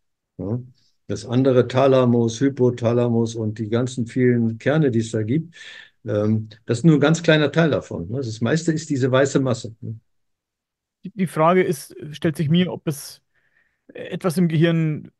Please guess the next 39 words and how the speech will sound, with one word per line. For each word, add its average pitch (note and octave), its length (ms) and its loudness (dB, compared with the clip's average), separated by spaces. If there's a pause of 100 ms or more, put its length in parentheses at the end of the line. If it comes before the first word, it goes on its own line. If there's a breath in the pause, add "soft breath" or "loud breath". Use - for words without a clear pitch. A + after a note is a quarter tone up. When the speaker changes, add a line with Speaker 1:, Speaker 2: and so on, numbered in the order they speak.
Speaker 2:
negativ F3 460 2
oder D3+ 120 0
positiv E3 640 -4
verändert F#3 440 0
oder C3+ 140 -2
beeinflusst G3+ 640 -2
oder E3+ 100 -2
ob F3 100 -4
es D#3+ 140 -4
einfach D3+ 260 -4
nur D3 140 0
da C3 260 0
ist. - 260 -8
Das C3 160 -10
wäre C3+ 100 -6
für C3 100 -10
mich B2 120 -8
interessant, C3+ 480 -10
ja, A#2+ 160 -6
spannend. C3+ 520 -10
Speaker 1:
Es B2 180 -4
gibt - 180 2
natürlich F3+ 400 6
auch E3+ 120 2
den D3+ 160 4
entgegengesetzten C#3 960 4
Fall. C3 200 6
Wenn C#3+ 120 2
wir C#3 120 4
von C3 160 0
Krankheiten D#3+ 680 2
reden, E3 300 4
müssen E3 200 4
wir C#3+ 80 0
auch C3 120 -2
von A#2+ 200 2
Heilung E3+ 340 6
reden, G#2 420 2
ne? C#3+ 240 -2